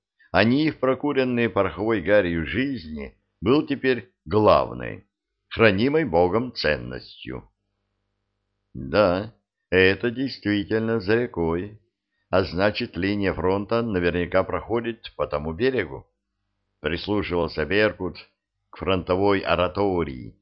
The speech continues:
в которой зловеще угадывались уже и разрывы снарядов, и грохотание орудий,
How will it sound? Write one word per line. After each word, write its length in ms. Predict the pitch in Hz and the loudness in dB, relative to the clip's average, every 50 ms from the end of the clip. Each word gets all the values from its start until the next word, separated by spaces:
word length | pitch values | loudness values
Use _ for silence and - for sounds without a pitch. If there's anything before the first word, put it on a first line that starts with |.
| _ _ _ _ _ _ _ | _ _ _ _ _ _ _
в 60 | _ | _
которой 380 | - 101 87 98 101 98 98 82 | -4 -2 0 2 2 2 2 0
зловеще 540 | - 82 92 101 110 110 95 - - - | 0 0 2 2 2 2 0 -2 -2 -2
угадывались 640 | 95 95 87 92 101 101 98 90 90 87 85 85 - 85 | -4 0 4 6 8 8 8 6 2 0 -2 -2 -4 -6
уже 280 | 82 73 87 90 87 | -4 0 0 2 2
и 40 | 82 | 2
разрывы 580 | 85 87 87 80 71 101 123 131 117 92 78 67 | 2 2 0 0 0 0 0 0 0 -2 -6 -8
снарядов, 840 | - - - - - 69 80 107 117 117 110 107 98 98 95 90 - _ _ _ _ _ _ _ _ _ | -10 -14 -10 -8 -4 0 4 6 6 6 4 2 0 -2 -4 -6 -8 _ _ _ _ _ _ _ _ _
и 120 | 82 85 | -6 -2
грохотание 880 | 80 92 90 87 - 92 95 - - 127 123 113 104 80 67 64 58 65 | 0 2 2 2 0 -2 -2 0 2 2 2 2 0 -2 -4 -6 -4 -4
орудий, 800 | 73 78 - 101 123 131 127 117 104 113 110 110 107 98 101 | -4 -2 -2 0 0 0 0 -2 -2 -2 -2 -2 -4 -6 -8